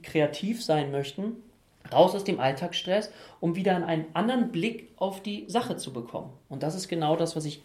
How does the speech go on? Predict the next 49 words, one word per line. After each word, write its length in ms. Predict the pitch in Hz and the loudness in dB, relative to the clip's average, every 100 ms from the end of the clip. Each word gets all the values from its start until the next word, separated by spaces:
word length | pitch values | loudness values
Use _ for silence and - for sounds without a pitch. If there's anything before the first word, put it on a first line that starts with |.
| - | -2
immer 360 | 202 233 233 185 | 2 4 4 2
empfehlen 560 | 175 - 180 165 156 | -4 -2 0 2 0
möchte, 460 | 143 139 - 185 247 - - - - - - - | -2 -6 -8 -8 -10 -12 -20 -20 -20 -20 -14 -6
mit 140 | 143 | -2
dem 120 | 135 | 0
Hintergrund, 600 | 160 208 214 208 185 185 - - _ - | 2 2 2 0 -2 -2 -8 -20 _ -2
was 220 | 160 165 | 0 0
ist 160 | 175 170 | -2 0
der 80 | |
nächste 320 | 156 151 151 143 | 2 0 -2 -8
Schritt? 280 | - - - | -8 -10 -4
Das 200 | 160 170 | -2 -2
gibt 220 | 247 240 | -6 -6
das 140 | 220 - | -6 -6
Gefühl 280 | 185 - | -6 -4
von 200 | 175 165 | -4 -4
Kontrolle 420 | 156 156 - 151 131 | -4 -6 -4 -2 -2
und 120 | 131 | -2
das 160 | 165 | -6
ist 140 | 160 - | -6 -10
wirklich 260 | 202 156 | -10 -8
wichtig, 280 | 156 - 131 | -8 -8 -6
weil 120 | 123 | -4
sonst 340 | 147 214 226 - | -2 -4 -6 -4
Ohnmacht 520 | - 190 190 190 185 - - - - - | 4 4 6 2 0 -8 -20 -20 -20 -10
und 160 | 160 151 | -4 0
dann 260 | 147 156 156 - - - | 2 2 0 -10 -18 -4
habe 140 | 147 | -4
ich 40 | |
das 160 | 147 - | -4 -8
Gefühl 220 | 147 147 | -8 -6
Stress 500 | 135 - 156 175 175 | -6 2 4 4 2
und 120 | 151 | -2
dann 180 | 147 143 | -4 -6
kriege 180 | 143 156 | -2 -4
ich 100 | - | -2
vielleicht 300 | 147 143 185 | 2 4 4
sogar 160 | 175 165 | 2 2
depressive 560 | 160 160 160 185 185 | 2 0 -4 -2 -2
Gefühle, 520 | 190 165 - 170 165 160 | -2 -4 -4 0 2 2
weil 80 | |
ich 80 | 151 | 0
das 160 | 160 156 | -2 -6
Gefühl 160 | - | -4
habe, 120 | 147 151 | -6 -6
ich 100 | - | -4
kann 180 | 170 | 0
nichts 240 | 160 156 - | 0 -2 -2
mehr, 420 | 160 160 160 - | 0 2 0 -4